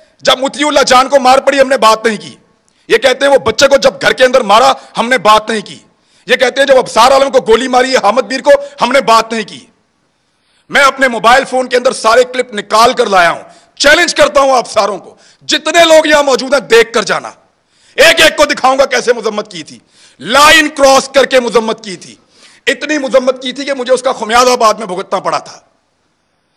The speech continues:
मैंने उसके consequences उस दौर में भी बर्दाश्त किए थे, इनके लिए आवाज उठाई थी। आज वो कहते हैं, "तुम उस वक्त खुश थे,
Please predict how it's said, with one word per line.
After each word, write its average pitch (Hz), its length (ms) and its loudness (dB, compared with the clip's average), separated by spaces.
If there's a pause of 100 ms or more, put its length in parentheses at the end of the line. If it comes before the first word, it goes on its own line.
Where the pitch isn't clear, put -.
(200)
मैंने 349 260 2
उसके 320 260 0
consequences 277 680 -2 (180)
उस 262 180 -4
दौर 226 300 2
में 247 120 -6
भी 226 80 -8
बर्दाश्त 185 440 -4
किए 143 180 -14
थे, - 140 -20 (1700)
इनके 349 200 0
लिए 330 140 2
आवाज 262 280 4
उठाई 165 280 -8
थी। - 140 -20 (600)
आज 269 160 4
वो 277 100 2
कहते 269 280 0
हैं, 285 100 -2
"तुम 277 140 -6
उस 247 120 -8
वक्त 277 140 0
खुश - 220 0
थे, 330 120 4